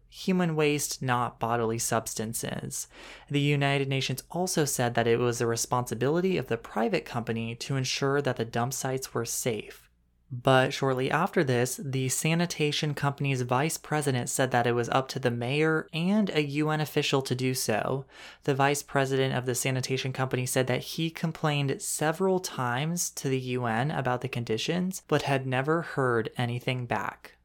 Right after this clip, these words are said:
The base was finally cleaned up, and the soldiers at the base admitted that a broken pipe had been fixed,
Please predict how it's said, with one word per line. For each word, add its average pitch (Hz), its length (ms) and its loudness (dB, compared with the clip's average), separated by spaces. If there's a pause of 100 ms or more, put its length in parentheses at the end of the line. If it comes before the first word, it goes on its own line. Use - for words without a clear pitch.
(180)
The 143 160 4
base 165 340 2
was 143 220 2
finally 202 580 2
cleaned 147 400 0
up, 127 340 4
and 139 100 2
the 127 80 2
soldiers 156 460 4
at 151 80 -2
the 143 80 2
base 131 300 4
admitted 127 520 4
that 127 140 2
a 123 60 0
broken 135 480 2
pipe 131 380 -4
had 123 260 0
been 151 140 0
fixed, - 560 -4